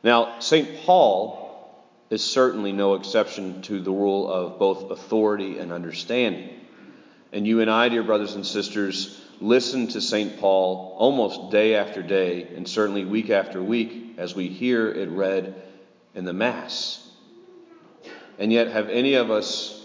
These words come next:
tried to discredit him and say, "Well, you know, he didn't go to the best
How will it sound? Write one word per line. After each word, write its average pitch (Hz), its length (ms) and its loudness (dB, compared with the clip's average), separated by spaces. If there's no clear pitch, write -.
tried 110 440 4
to 95 720 -6
discredit 107 600 0
him 80 200 -10
and 82 140 -10
say, 98 260 2
"Well, 123 1000 0
you 98 100 0
know, 113 640 0
he 110 100 -2
didn't 120 260 2
go 104 160 2
to 104 60 0
the 101 80 -4
best 101 460 -2